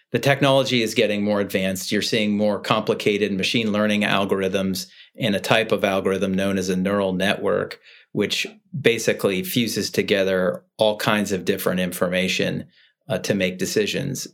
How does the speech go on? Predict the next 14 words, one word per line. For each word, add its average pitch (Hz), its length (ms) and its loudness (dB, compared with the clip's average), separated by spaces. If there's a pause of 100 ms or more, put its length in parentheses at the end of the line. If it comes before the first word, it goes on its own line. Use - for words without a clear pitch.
(320)
In 117 140 2
the 110 80 2
case 147 340 2
of 110 160 0
the 104 140 4
algorithm 107 640 2
that 92 280 0
NaviHealth, 113 720 2 (480)
um, 92 320 -2
produced, 104 440 0
it's, 123 160 0 (120)
it's 120 140 0
a 107 60 2
pretty - 440 0